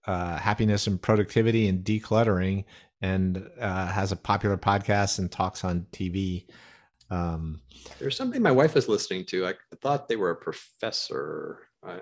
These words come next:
Speaker 2: so I have to get the name. She was listening something about happiness and what makes people happy.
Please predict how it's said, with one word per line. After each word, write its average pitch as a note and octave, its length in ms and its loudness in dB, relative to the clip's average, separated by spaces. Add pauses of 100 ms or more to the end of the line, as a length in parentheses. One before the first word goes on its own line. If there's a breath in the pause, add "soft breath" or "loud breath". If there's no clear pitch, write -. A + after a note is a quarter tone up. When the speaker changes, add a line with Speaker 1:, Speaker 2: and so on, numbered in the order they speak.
(100)
Speaker 2:
so - 140 -12
I G2 100 -8
have G2+ 180 -4
to G2+ 60 -10
get G2+ 120 -8
the - 80 -10 (120)
name. E2 140 -10 (160)
She - 140 -10
was F#2+ 220 -10
listening G2 300 -8
something G2 360 -10
about E2+ 320 -6
happiness F2 680 -8
and D#2+ 200 -12 (580 soft breath)
what - 120 -16
makes F2 180 -14
people E2+ 300 -12
happy. E2 400 -12